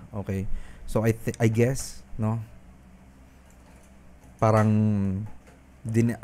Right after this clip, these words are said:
since merong macro yung Razer Synapse, kasi kung mer-, kung gumagamit ka ng, um, Razer keyboard and also, also yung Corsair, no, since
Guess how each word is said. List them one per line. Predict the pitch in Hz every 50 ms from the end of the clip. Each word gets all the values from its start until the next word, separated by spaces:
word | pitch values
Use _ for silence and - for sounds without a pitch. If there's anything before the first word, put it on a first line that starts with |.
| - - - - - -
since | - - 147 143 143 139 - -
merong | 127 120 120 117 117 120
macro | 113 113 110 107 - - -
yung | 113 110 110 104 104
Razer | 104 104 107 98 95 98 98 -
Synapse, | - 127 123 117 113 110 110 - -
kasi | - - 101 - - 104 -
kung | - 104 98
mer-, | 101 95 92
kung | - 107 104
gumagamit | 101 104 107 110 104 101 101 104 98 101 101 95
ka | - 101 98
ng, | 101 98 98 - - - - - - - - - -
um, | - 104 101 98 98 98 95 95 95 95 92 92 92 92 90 -
Razer | - 107 117 110 101 110 110 104
keyboard | - - - 117 110 110 113 110 113 107 104 98
and | - - 104 107 104
also, | 104 104 101 104 - - 113 -
also | - 120 113 113 107 - 117 107
yung | 104 104 101
Corsair, | - - 107 98 95 - - 117 104 95 92 90 95 92 - - - - - - - - - - -
no, | 104 98 95
since | - - 117 113 113 110 107 - -